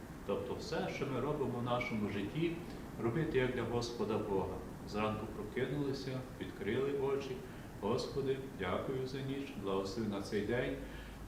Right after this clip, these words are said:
В цьому дні я все буду робити, щоб тобі подобатися. Допоможи мені, Господи, тримай мене подальше від гріха. Дай мені мудрості, дай мені сили, дай мені любові пережити цей день, усвідомлюючи, що Ти є в моєму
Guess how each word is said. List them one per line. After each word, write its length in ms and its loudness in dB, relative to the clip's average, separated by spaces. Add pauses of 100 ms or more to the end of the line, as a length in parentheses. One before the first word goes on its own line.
В 40 -8
цьому 300 4
дні 340 2 (120)
я 100 6
все 220 0 (160)
буду 180 4
робити, 440 2
щоб 320 0
тобі 300 0 (160)
подобатися. 840 4 (140)
Допоможи 460 0
мені, 320 0
Господи, 500 0 (120)
тримай 340 0
мене 160 0
подальше 560 2
від 220 0 (220)
гріха. 440 2 (120)
Дай 180 -2
мені 160 0
мудрості, 560 0
дай 220 2
мені 240 0
сили, 340 0 (100)
дай 160 0
мені 260 0
любові 540 2 (460)
пережити 600 4 (180)
цей 380 2 (220)
день, 380 2 (120)
усвідомлюючи, 920 0
що 180 -2
Ти 220 -2
є 100 2
в 80 0
моєму 500 2